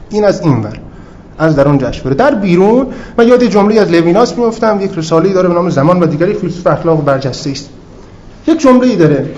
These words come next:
این جمله در نقد هایدگر گفته شده و بعد کسان مثل سایمون کریچلی هم ازش استفاده کردن تو رساله فیلسوفان مرده. اه، میگه: «صرف رابطه با دیگری رابطه با آینده است. Every relationship with the other is the relationship with the future.»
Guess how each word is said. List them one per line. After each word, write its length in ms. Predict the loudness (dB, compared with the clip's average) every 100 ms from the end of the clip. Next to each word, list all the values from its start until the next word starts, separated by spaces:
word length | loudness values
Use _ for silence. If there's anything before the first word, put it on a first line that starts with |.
| -4
این 120 | 0
جمله 220 | 2 4
در 120 | 2 2
نقد 280 | 2 2
هایدگر 400 | 2 2 2 0
گفته 260 | 0 0 -2
شده 260 | 0 2 2
و 100 | 2
بعد 300 | 2 0 -2
کسان 260 | -2 0
مثل 120 | 0
سایمون 280 | -2 2 2
کریچلی 380 | 2 0 -2 -2
هم 140 | 0 0
ازش 240 | -2 -4
استفاده 400 | -8 -4 0 0
کردن 320 | 0 -2 -2
تو 120 | -4
رساله 280 | -4 0 -2
فیلسوفان 480 | -2 -6 -6 -4 -2
مرده. 340 | -2 -4 -8 -12 -18 -20 -20 -20 -20 -12 0
اه، 160 | 2
میگه: 600 | 2 2 2 4 6 4 0 -6 -14 -20 -20 -20 -18
«صرف 460 | -4 0 0 0 -2 -4 -8
رابطه 600 | 0 2 2 0 -4 -6
با 160 | -2 -2
دیگری 540 | 0 2 2 2 -2 -10 -4
رابطه 300 | -2 -2 -2
با 100 | 0 2
آینده 320 | 2 -2 -6
است. 300 | -8 -16 -18 -6
Every 340 | -2 -2 0 2
relationship 800 | 4 2 0 -2 -4 -4 -4 -4
with 120 | -2
the 160 | -2 0
other 320 | 2 2 0
is 80 | 0
the 100 | 0 2
relationship 400 | 0 -2 -2 -2 -2
with 100 | -4
the 80 | -6
future.» 380 | -10 -10 -12 -14